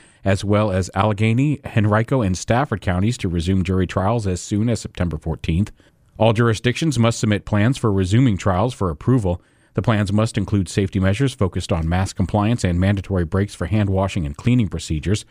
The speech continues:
Jury trials were previously banned under an emergency order due to the covid nineteen pandemic.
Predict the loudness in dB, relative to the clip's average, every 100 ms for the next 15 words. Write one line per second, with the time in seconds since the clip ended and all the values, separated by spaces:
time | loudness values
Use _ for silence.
0 | -20 _ _ _ 0 2 4 2 2 2
1 | 0 -2 0 0 0 0 0 2 2 2
2 | 2 0 2 2 0 -2 0 0 0 0
3 | 0 -2 -4 0 0 0 0 -2 0 0
4 | 0 -4 -4 -6 -8 -14